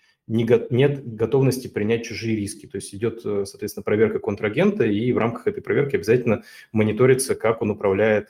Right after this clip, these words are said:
э, своими рисками в части, там, логистики, поставки основных средств производства. То есть это всё очень важно, если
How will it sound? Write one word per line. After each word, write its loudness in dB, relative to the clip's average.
э, -6
своими -2
рисками -6
в -20
части, -8
там, -16
логистики, -8
поставки -4
основных -4
средств -8
производства. -4
То -20
есть -18
это -20
всё -6
очень -4
важно, 0
если -8